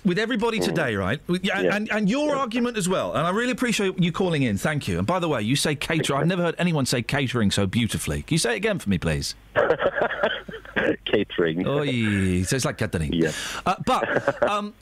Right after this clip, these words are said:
Speaker 1: uh, the, the, everyone said, "Oh, yeah, we think it's gonna be more expensive." Well, well,
Speaker 2: Yeah.
Speaker 1: no one's, everyone's thinking that, but no one's got the evidence
Speaker 2: Well,
Speaker 1: to back
Speaker 2: it's
Speaker 1: that up.
Speaker 2: Well, it's not about, it's not about, uh, trying to give an evidence here.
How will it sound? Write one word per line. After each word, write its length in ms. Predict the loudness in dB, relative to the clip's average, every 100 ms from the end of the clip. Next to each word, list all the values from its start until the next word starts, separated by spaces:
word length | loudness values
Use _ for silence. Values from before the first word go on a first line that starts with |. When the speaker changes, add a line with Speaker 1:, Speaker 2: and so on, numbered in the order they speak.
| -6
Speaker 1:
uh, 80 | -2
the, 320 | -2 0 -2
the, 80 | 0
everyone 300 | 0 0 -2
said, 200 | -2 -2
"Oh, 120 | 0 0
yeah, 140 | 0
we 120 | 0
think 200 | 0 0
it's 100 | 0
gonna 140 | 0 2
be 40 |
more 160 | 2 0
expensive." 580 | -2 -2 0 -2 -2 -6 -18 -16 -18 -4
Well, 160 | -2 0
well, 140 | 2 2
Speaker 2:
Yeah. 60 | 2
Speaker 1:
no 200 | 2 0
one's, 280 | -2 -4 -2
everyone's 480 | 0 0 0 -2
thinking 540 | -2 0 0 0 2 2
that, 160 | 2
but 120 | 0 0
no 120 | 0
one's 220 | 0 0
got 200 | -2 -2
the 140 | -4 -2
evidence 580 | -2 0 0 0 0 2
Speaker 2:
Well, 80 | 2
Speaker 1:
to 80 | 0
back 240 | -2 0 0
Speaker 2:
it's 80 |
Speaker 1:
that 80 | 0
up. 360 | 0 -2 -4 -10 -20 -20 -2
Speaker 2:
Well, 200 | 2 2
it's 200 | 0 -2
not 180 | -2 0
about, 300 | 0 0 -2 0
it's 200 | -2 0
not 140 | 0
about, 340 | 0 0 -2 -2 0
uh, 160 | 0 0 0
trying 260 | 0 0 0
to 100 | 0
give 200 | 0 0
an 120 | 0
evidence 420 | 0 -2 -4 -4 0
here. 160 | 0